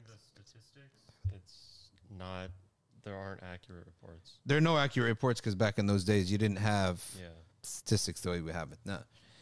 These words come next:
Speaker 2: Now
Speaker 1: So it's saying, like, two thousand to forty thousand. Just not
Speaker 2: Yeah, which is way off. So the highest number, according to what Yassin found, was forty thousand people killed in the bat-, in the rep-, the, uh, put down of Al-Ham-, of Hama in Syria. Now,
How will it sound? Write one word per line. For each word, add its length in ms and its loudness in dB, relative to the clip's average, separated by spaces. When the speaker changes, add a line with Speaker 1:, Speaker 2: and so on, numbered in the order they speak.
Speaker 2:
Now 300 4
Speaker 1:
So 60 -4
it's 120 -16
saying, 260 -10
like, 160 -10
two 140 -12
thousand 500 -12
to 60 -20
forty 220 -14
thousand. 280 -20
Just 160 -20
not 80 -10
Speaker 2:
Yeah, 200 4
which 200 -2
is 120 -2
way 180 2
off. 220 -2
So 140 2
the 100 4
highest 360 2
number, 300 4
according 380 2
to 120 0
what 80 -2
Yassin 320 2
found, 200 4
was 120 2
forty 360 2
thousand 400 -6
people 280 -4
killed 460 -8
in 160 -16
the 80 -18
bat-, 340 -8
in 180 -6
the 280 -2
rep-, 160 -4
the, 540 -6
uh, 140 -4
put 180 2
down 260 4
of 120 2
Al-Ham-, 520 0
of 140 -2
Hama 260 -2
in 80 -12
Syria. 300 0
Now, 220 -6